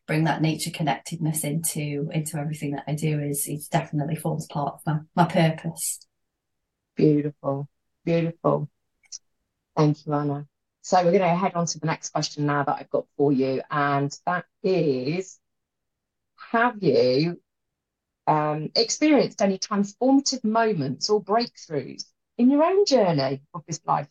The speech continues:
Speaker 2: so far? And how have they impacted your overall well-being and perspective on life?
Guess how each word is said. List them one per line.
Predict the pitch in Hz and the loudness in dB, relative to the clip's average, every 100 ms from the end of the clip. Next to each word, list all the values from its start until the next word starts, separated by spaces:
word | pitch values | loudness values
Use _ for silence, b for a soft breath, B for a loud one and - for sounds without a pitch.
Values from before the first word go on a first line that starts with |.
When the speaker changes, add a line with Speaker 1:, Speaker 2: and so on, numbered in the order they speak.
| - | -10
Speaker 2:
so | 147 147 - | -6 -6 -2
far? | 147 139 156 - _ _ _ _ _ | -2 -2 -4 -8 _ _ _ _ _
And | 185 190 185 | -4 -4 -6
how | 208 208 | -2 0
have | 202 - | 0 2
they | 190 175 170 165 165 - | 4 6 4 2 -2 -6
impacted | 185 180 - - - - 175 165 156 147 - _ _ _ _ _ _ _ | -4 -2 0 -2 -2 -4 0 0 -2 -6 -18 _ _ _ _ _ _ _
your | 175 180 | 0 2
overall | 180 160 175 170 165 | 0 0 0 0 2
well-being | 170 165 160 160 151 | 0 0 -2 -4 -4
and | 156 156 | -6 -10
perspective | - - - - - 151 147 | -12 -4 -2 -2 -4 -2 0
on | 143 147 | -2 0
life? | 143 151 | 0 -2